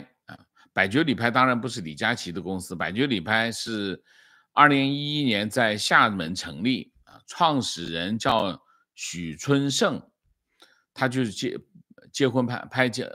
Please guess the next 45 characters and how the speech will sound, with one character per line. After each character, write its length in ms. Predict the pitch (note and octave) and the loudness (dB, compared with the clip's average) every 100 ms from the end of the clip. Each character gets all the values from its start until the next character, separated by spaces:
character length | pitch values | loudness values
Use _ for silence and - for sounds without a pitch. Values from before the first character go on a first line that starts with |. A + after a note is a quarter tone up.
| - | -8
拍 160 | - B2+ | 0 2
婚 180 | C3 B2 | 2 2
纱 160 | B2+ | 2
照， 260 | B2 B2 - - | 2 2 0 -12
啊。 240 | - - - _ _ _ _ _ _ | -20 -20 -20 _ _ _ _ _ _
那 80 | B2 | -2
么 160 | C3 B2 | 2 2
李 160 | F#2+ | 0
佳 240 | F#2 C3+ B2+ | 6 6 6
琦 320 | - G#2+ A#2 | 2 -2 -2
和 360 | A#2 A#2 A#2 A2+ | 0 0 0 2
百 200 | G2+ F2 | 0 0
爵 240 | F2+ B2 | 0 -2
旅 140 | G2+ | -2
拍 400 | D#2 G#2+ A#2 A2 - _ _ _ | -4 0 0 -2 -10 _ _ _
是 320 | - - A#2+ G#2 | -12 -8 -6 0
商 240 | C3+ C#3 | 0 2
业 140 | C3 | 0
合 160 | G2 G#2+ | -2 -4
作 180 | B2 A#2 | -2 -2
伙 140 | E2+ | -2
伴 180 | D2 G2+ | -6 -6
关 220 | G#2 C3 | -2 -2
系， 300 | C3 G#2 - | -2 -8 -10
啊。 240 | - C2 - _ _ _ _ _ | -14 -20 -20 _ _ _ _ _
那 100 | - | -4
么 140 | A2+ A2+ | -2 -2
直 180 | - B2 | -2 -2
播 160 | C#3+ | 0
带 220 | C3+ C#3+ | 4 4
货 180 | B2+ C#3+ | 4 0
的 140 | A2+ G2+ | 0 -2
时 140 | - | -4
候 260 | F#2 A2+ G2+ | -2 -2 -2
呢， 240 | E2+ D#2+ | -6 -8
曾 240 | - G2+ | -8 -6
经 160 | A2+ A#2+ | -2 -2
销 260 | - C#3+ C#3+ | 2 2 2
售 280 | D3 C3 | 0 0
过， 380 | G2+ G2 D#2+ - _ _ _ _ _ _ | 0 -4 -6 -10 _ _ _ _ _ _
呃， 240 | F2 F2+ | -10 -8
摄 160 | F2 C#3+ | -2 0
影 160 | A#2+ E2 | 0 -4
服 260 | E2+ A#2+ | -8 -6
务， 180 | C3+ - | -6 -10